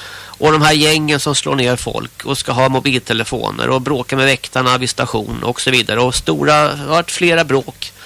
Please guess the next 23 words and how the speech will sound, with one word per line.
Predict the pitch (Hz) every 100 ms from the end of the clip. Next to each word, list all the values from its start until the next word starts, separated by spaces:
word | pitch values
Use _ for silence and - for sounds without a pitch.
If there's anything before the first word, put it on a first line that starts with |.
| - - - - -
Flera | 170 151 143
ungdomsbråk | 165 147 139 135 - 131 127 -
här, | 143 127 120
tyvärr. | - 127 131 139 104 110 - - 135 131
Eh, | 110 98 90 87 101 82 -
verkar | 127 143 147
aldrig | 139 139
ta | 135
slut | - 107 110 -
i | 123 120 123
Norrbackaområdet. | 127 131 117 117 117 - 117 120 117 120 - -
Mellan | 131 127 135
ungdomsgäng | 143 131 123 113 131 131
som | 127 135
har | 131
uppgörelser. | - 123 123 123 - 123 135 - - - - - - - - - - - - -
Och | 135 135
bråkar | 147 143 - 143
med | 143
knivar | - 147 131 123 135
och | 131 -
slåss | 123 123 131 - 143
och | 131 127 117